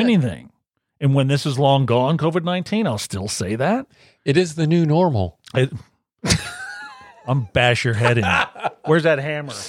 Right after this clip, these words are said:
Speaker 2: No.
Speaker 1: Wow.
Speaker 2: <laughs>
Speaker 1: I hear one more person say new normal. Shut your ass. <laughs> I'm not gonna put up with that.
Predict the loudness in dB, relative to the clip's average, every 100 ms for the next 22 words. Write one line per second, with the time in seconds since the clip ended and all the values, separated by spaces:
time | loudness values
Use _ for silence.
0 | -12 -2 2 4 4 0 _ _ _ _
1 | _ _ -2 2 4 4 2 2 -2 -4
2 | -14 -14 -14 -8 0 2 4 2 2 0
3 | 0 0 -2 -2 -2 0 2 2 0 2
4 | 0 0 -4 -8 _ -12 -4 -4 -4 -2
5 | -2 0 0 2 2 2 2 0 0 -2
6 | -6 -10 -8 -8 -8 -18 -18 _ _ _
7 | _ -10 -8 -6 -6 -8 -6 -2 0 -2